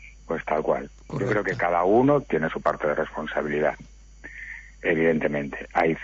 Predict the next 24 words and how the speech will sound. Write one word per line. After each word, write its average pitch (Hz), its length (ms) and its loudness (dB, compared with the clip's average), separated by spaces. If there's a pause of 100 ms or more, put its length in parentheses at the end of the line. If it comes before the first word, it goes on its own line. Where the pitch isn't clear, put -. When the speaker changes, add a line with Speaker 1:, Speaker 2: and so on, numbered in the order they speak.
Speaker 1:
cero 73 360 2
prevención. 127 680 0 (1300)
Las 82 360 2
brigadas 82 760 4
de 78 140 2
los 76 400 0
ayuntamientos 80 840 -2
habitualmente 80 1080 0
están 76 360 -4
integradas 78 560 0
por 76 140 -10
gente 76 440 -4
que 71 200 -8
tiene 76 320 -6 (160)
cero 78 260 0
experiencia 80 720 -2
o - 40 -8
muy 76 260 -4
poca 78 360 -2
experiencia 78 680 -4
en 73 140 -10
lo 73 100 -14
que 71 340 -10
es, - 60 -14